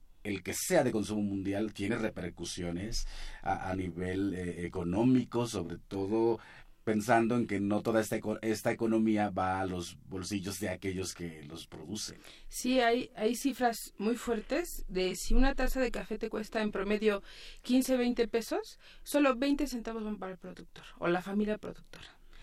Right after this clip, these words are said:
Speaker 2: Y dices, y, ok, está bien, ¿y dónde está todo lo demás? Está en manos de las grandes empresas.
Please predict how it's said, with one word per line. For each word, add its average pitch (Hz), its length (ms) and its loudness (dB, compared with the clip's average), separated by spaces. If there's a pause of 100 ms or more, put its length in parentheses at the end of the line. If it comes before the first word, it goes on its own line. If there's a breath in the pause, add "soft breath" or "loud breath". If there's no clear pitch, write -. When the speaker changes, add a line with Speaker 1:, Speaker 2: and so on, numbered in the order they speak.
(320 loud breath)
Speaker 2:
Y 208 100 -4
dices, 208 300 -2
y, - 140 -10 (140)
ok, 185 160 -4 (240)
está 185 260 0
bien, 214 320 -4
¿y 196 120 -4
dónde 180 240 -4
está - 200 -4
todo 214 320 2
lo 175 140 0
demás? 226 420 -8 (300)
Está 220 320 -4
en 277 80 2
manos 254 240 0
de 277 100 0
las 185 160 -4
grandes 220 380 -8
empresas. - 560 -8